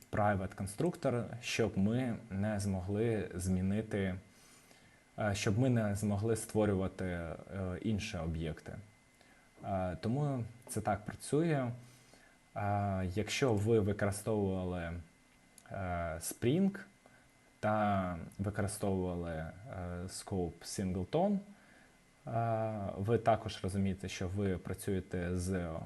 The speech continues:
одним тим самим об'єктом, але давайте подивимось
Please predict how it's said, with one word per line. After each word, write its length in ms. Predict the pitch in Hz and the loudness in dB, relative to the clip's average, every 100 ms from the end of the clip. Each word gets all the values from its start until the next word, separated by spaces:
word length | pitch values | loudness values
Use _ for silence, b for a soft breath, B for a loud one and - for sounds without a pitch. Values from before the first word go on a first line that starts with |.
| - 92 | -12 -8
одним 280 | 95 101 | -2 -2
тим 260 | 87 92 92 | -2 -4 -6
самим 420 | - 92 90 82 - | -6 -4 -4 -4 -6
об'єктом, 500 | 95 139 185 135 104 101 | -2 0 0 -2 -2 -2
але 460 | 95 101 117 104 98 B B B B B B _ | -2 0 0 0 -4 B B B B B B _
давайте 320 | 95 104 101 | -2 -2 -2
подивимось 760 | - 90 98 98 87 85 - | -4 -2 0 0 0 -4 -8